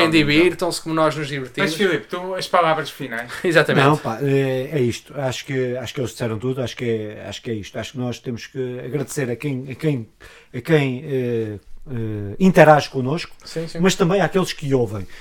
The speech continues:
Speaker 2: Sim,
Speaker 3: Quem
Speaker 2: sim,
Speaker 3: interage
Speaker 2: claro.
Speaker 3: connosco é óbvio que, que é mais gratificante e ajuda-nos até a pensar
Speaker 1: A melhorar,
Speaker 3: formas
Speaker 1: sim,
Speaker 3: diferentes
Speaker 1: sim.
Speaker 3: de fazer as
Speaker 2: Sim,
Speaker 3: coisas.
Speaker 2: sim, sim.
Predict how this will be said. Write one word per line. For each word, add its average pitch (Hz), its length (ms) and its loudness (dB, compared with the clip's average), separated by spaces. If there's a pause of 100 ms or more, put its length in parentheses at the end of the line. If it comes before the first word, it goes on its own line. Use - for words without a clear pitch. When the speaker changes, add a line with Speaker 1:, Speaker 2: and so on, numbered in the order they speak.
Speaker 2:
Sim, - 160 2
Speaker 3:
Quem 240 140 10
Speaker 2:
sim, 247 80 8
Speaker 3:
interage 202 300 10
Speaker 2:
claro. 190 160 8
Speaker 3:
connosco - 280 4 (220)
é 175 120 6
óbvio 131 440 8
que, 131 240 -2
que 147 100 -8
é 139 60 4
mais 139 160 0
gratificante 135 480 -4 (100)
e 175 100 10
ajuda-nos 156 600 6
até 170 240 4
a 156 60 6
pensar 160 320 -2
Speaker 1:
A - 20 2
melhorar, 107 180 2
Speaker 3:
formas 165 280 8
Speaker 1:
sim, - 60 -6
Speaker 3:
diferentes 175 420 0
Speaker 1:
sim. - 60 -16
Speaker 3:
de - 40 -10
fazer 135 240 0
as 131 120 -4
Speaker 2:
Sim, 165 80 -2
Speaker 3:
coisas. 190 300 2
Speaker 2:
sim, 226 100 -6
sim. 226 40 -12